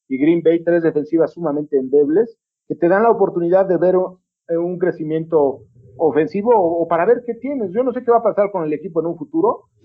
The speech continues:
pero cuando menos vamos a ver qué jugador se quiere ganar un lugar ahí, porque el, el que venga, si no se quedan, que es muy probable que no se queden los, los, los coaches que están ahora, lo primero que van a hacer es analizar el talento que tiene actualmente el equipo,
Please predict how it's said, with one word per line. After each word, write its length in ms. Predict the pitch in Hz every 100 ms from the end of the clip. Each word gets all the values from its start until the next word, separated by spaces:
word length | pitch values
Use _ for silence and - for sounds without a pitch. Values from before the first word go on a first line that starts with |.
| _
pero 140 | 156
cuando 180 | 156 165
menos 240 | 175 214
vamos 260 | 190 214 220
a 60 | 180
ver 160 | 202
qué 100 | 202
jugador 420 | 214 202 170 208 196
se 100 | 175
quiere 160 | 202
ganar 300 | 190 175 190
un 120 | 196
lugar 300 | 185 165 175 160
ahí, 340 | 156 214 202 -
porque 600 | 143 - 147 143 139 139 _ _ _
el, 500 | 143 151 151 151 151
el 440 | 156 165 160 156 -
que 120 | 156
venga, 480 | 202 240 190 175 - _
si 280 | _ - 139
no 160 | 147 180
se 160 | 156
quedan, 320 | 147 170 165 160
que 60 | 143
es 120 | 131
muy 140 | 139
probable 400 | 135 143 156 143 147
que 80 |
no 80 | 139
se 140 | 156 135
queden 220 | 160 147
los, 260 | 123 _ _ _ _
los, 200 | 123 -
los 160 | 131 -
coaches 340 | 165 160 135
que 60 | -
están 220 | - 156
ahora, 340 | 156 135 175 220 _ _ _
lo 100 | 135
primero 340 | 143 156 185
que 80 | 156
van 100 | 165
a 40 | 170
hacer 220 | 170 175
es 160 | 170 151
analizar 380 | 143 147 151
el 100 | 170
talento 360 | 170 151 165 165
que 80 | 143
tiene 180 | 160 160
actualmente 420 | 160 160 160 156
el 80 | 139
equipo, 560 | - 170 202 330 -